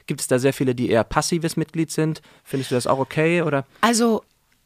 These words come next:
Speaker 2: es ist normal, finde ich, dass in einem Verein oder Verband nicht alle gleich aktiv sind.
Speaker 1: Mhm.
Speaker 2: Wir freuen uns über Impulse, weil wir auch den ganzen Markt ja nicht betrachten können. Ja, also freuen wir uns, wenn Leute Fragen stellen, wenn Leute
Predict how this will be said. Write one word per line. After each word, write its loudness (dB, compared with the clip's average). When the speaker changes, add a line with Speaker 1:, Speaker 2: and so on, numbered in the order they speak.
Speaker 2:
es -2
ist 2
normal, 6
finde 0
ich, -6
dass 0
in -4
einem -2
Verein 2
oder -2
Verband 0
nicht -4
alle 0
gleich 0
aktiv -8
sind. -10
Speaker 1:
Mhm. -4
Speaker 2:
Wir 2
freuen 0
uns 2
über 2
Impulse, 2
weil 0
wir 4
auch 2
den -4
ganzen -2
Markt -2
ja 0
nicht -6
betrachten -4
können. 0
Ja, 0
also 0
freuen 4
wir 6
uns, 0
wenn 2
Leute 2
Fragen 2
stellen, 0
wenn 0
Leute 0